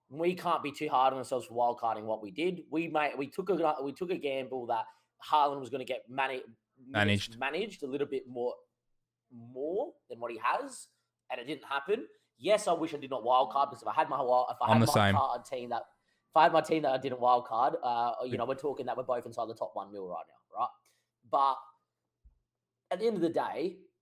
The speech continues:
Speaker 1: we made an informed decision that De Bruyne over a long term is someone that's more nailed, and he will be. In the same way, Bernardo Silva's always had this history of being in and around this squad a lot of the time.
Speaker 2: Yeah.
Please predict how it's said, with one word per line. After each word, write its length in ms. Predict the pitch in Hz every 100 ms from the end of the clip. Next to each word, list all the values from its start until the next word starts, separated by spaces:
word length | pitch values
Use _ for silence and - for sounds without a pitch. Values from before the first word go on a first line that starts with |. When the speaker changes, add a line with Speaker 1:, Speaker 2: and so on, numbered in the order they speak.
| _ _ _
Speaker 1:
we 240 | 143 180 185
made 200 | 175 151
an 100 | 139
informed 340 | 139 143 131
decision 240 | 117 113
that 100 | 113
De 60 | 113
Bruyne 260 | 101 123 120
over 240 | 113 101
a 40 | 107
long 220 | 107 104
term 220 | 117 104 98 - _ _ _ -
is 520 | 113 107 98 101 92
someone 240 | - 117 101
that's 100 | 110
more 140 | 101
nailed, 360 | 92 87 156 180 _ _ _ -
and 100 | 139
he 60 |
will 160 | 160 220
be. 220 | 120 - - _ _ _ -
In 60 | 151
the 60 |
same 260 | - 214 170
way, 380 | 175 139 131 104
Bernardo 320 | 143 180 160
Silva's 320 | 135 160 123 -
always 340 | 165 170 165 143
had 140 | 139
this 140 | 120
history 360 | - 160 - 113
of 80 | 110
being 200 | 120 135
in 120 | 135
and 100 | 123
around 320 | 110 117 110
this 120 | 101 -
squad 340 | - 107 90
a 300 | 92 98 110
lot 120 | 120
of 100 | 110
the 60 | 95
time. 260 | - 82 - _
Speaker 2:
Yeah. 220 | 113 104